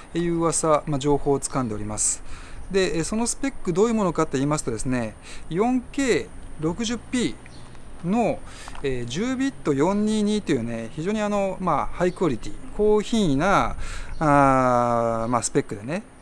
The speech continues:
えー、引っ提げて、まあ、出してくるという話ですね。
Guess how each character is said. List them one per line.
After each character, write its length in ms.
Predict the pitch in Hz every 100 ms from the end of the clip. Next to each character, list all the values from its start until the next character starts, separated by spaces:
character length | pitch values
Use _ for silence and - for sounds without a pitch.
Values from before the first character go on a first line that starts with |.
| -
え 60 | 139
ー、 40 | 127
引 160 | 113
っ 20 |
提 220 | 127 143 127
げ 40 |
て、 300 | 196 147 110
ま 120 | 139
あ、 20 |
出 140 | 127 160
し 40 |
て 100 | -
く 80 | 117
る 80 | 107
と 120 | - - - -
い 60 | 147
う 60 |
話 280 | 123 120 -
で 60 | 104
す 80 |
ね。 80 | -